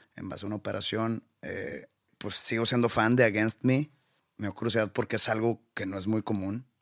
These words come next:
y menos como alguien tan público como, como esa persona para tener la, la valentía. Yo admiro la valentía que tuvo de salir de esa manera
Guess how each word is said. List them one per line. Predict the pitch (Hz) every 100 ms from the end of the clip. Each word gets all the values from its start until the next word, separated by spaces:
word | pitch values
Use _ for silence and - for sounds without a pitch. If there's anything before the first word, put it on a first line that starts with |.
| _
y | - 104
menos | 101 95 110 -
como | - 110 101 92 _ _ -
alguien | 95 101 107 104
tan | 110 104 95
público | - 113 113 117 107
como, | - 104 95 95 - _ _
como | - 95
esa | 95 104
persona | 110 - 98 104 107
para | - 101 98 98 - _ _ _ _ -
tener | 98 98 95
la, | 113 123
la | 131 120
valentía. | 113 107 101 101 - 117 117
Yo | 117 123
admiro | 135 139 143
la | 156
valentía | 147 123 113 101 - 120 139 170 - _
que | 104
tuvo | - 110 117 123
de | 113
salir | - 104 98
de | 107
esa | 113
manera | 117 107 107 107